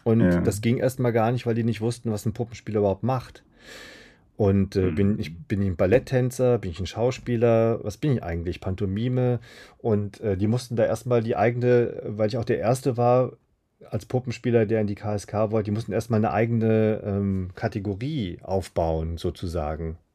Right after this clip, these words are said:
Speaker 1: Und,
Speaker 2: Mhm.
Speaker 1: äh, den Weg bereiten dann auch für die anderen Puppenspieler, die auch in die K S K wollten.
Speaker 2: Mhm.
Speaker 1: Und ich bin ja ein, ein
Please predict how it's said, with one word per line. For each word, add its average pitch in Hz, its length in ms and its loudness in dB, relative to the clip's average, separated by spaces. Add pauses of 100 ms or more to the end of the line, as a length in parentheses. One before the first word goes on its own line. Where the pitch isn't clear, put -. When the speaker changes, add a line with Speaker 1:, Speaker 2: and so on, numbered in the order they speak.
(160)
Speaker 1:
Und, 90 360 -2
Speaker 2:
Mhm. - 40 -4
Speaker 1:
äh, 95 320 0
den 95 280 -2
Weg 113 180 0
bereiten 104 460 -2
dann 107 160 -2
auch 101 100 -6
für - 140 -8
die 98 100 -4
anderen 135 300 0
Puppenspieler, 101 500 -8
die 95 140 -8
auch 120 100 0
in 123 80 -2
die 107 80 -4
K 87 200 -6
S - 120 -10
K 80 240 -6
wollten. 78 400 -10 (760)
Speaker 2:
Mhm. 71 320 -8 (500)
Speaker 1:
Und 113 120 6
ich 104 80 0
bin 135 120 4
ja 123 140 8
ein, 113 200 4
ein 110 240 4